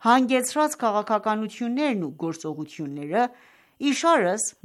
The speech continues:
Միացյալ Նահանգների բացահայտ միջամտությունները Վենեսուելայում, Կուբայում, Նիկարագուայում, Սիրիայում, Լիբիայում և Եմենի ավերիչ պատերազմը հովանավորելը, նաև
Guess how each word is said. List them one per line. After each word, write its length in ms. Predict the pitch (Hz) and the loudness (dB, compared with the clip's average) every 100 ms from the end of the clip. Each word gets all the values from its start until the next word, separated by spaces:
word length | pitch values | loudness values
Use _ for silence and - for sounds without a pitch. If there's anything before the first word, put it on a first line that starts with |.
| 208 | 4
Միացյալ 460 | 262 277 - 330 | 4 4 2 2
Նահանգների 560 | 269 226 226 226 226 254 175 | 4 2 2 0 -2 -2 2
բացահայտ 640 | 175 196 262 233 233 233 | 0 2 0 2 0 0
միջամտությունները 1000 | 233 233 226 226 226 - 226 220 220 226 226 - _ - 185 | -2 0 0 -2 -8 -6 -6 -2 0 0 0 -8 _ -6 0
Վենեսուելայում, 1040 | 240 254 247 233 202 175 139 156 240 277 262 - | 2 0 -2 -4 -2 -2 -4 -4 -2 0 -2 -8
Կուբայում, 720 | - 240 180 151 151 233 269 262 - _ - | -6 -2 0 -2 -2 0 0 -2 -12 _ -4
Նիկարագուայում, 1160 | 240 269 - 226 220 202 185 180 156 190 254 269 269 _ - | 2 2 6 6 6 4 2 0 2 0 2 0 -2 _ -8
Սիրիայում, 800 | - 247 220 185 165 196 262 269 269 _ _ | -2 0 2 0 0 0 0 0 -2 _ _
Լիբիայում 920 | 196 208 240 202 214 175 156 196 262 262 - _ _ - | -6 0 0 0 2 2 2 0 0 0 -6 _ _ -2
և 320 | 226 254 220 | 4 6 4
Եմենի 560 | 202 240 269 285 302 330 302 | 0 2 2 2 2 0 2
ավերիչ 580 | 202 214 208 202 247 240 214 | 4 6 4 2 -2 -4 -4
պատերազմը 840 | 220 196 190 160 151 156 - 240 254 | 2 2 2 -2 -2 -4 -2 2 2
հովանավորելը, 920 | 208 240 262 262 254 240 240 240 240 247 - - _ - | 2 2 2 2 2 2 0 2 0 -2 -12 -20 _ -6
նաև 500 | 156 156 190 262 | -4 0 2 0